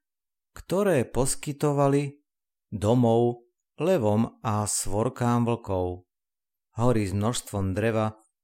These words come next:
boli pre Feničanov takmer nekonečným zdrojom bohatstva. Svojou výškou a nedostupnosťou ich chránili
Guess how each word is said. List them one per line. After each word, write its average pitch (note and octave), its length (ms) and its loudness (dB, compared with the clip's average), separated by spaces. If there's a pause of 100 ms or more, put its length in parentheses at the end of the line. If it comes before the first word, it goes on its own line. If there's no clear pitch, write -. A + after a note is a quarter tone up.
(160)
boli G2 320 -6
pre G2 240 -6
Feničanov A#2 880 -4 (360)
takmer A2 440 0
nekonečným B2 880 0
zdrojom A2+ 360 0
bohatstva. G2+ 680 -2 (640)
Svojou E3+ 560 0
výškou C3+ 640 0
a G2+ 240 -4
nedostupnosťou A2+ 1200 -2 (480)
ich A2 160 -6
chránili G#2 880 -4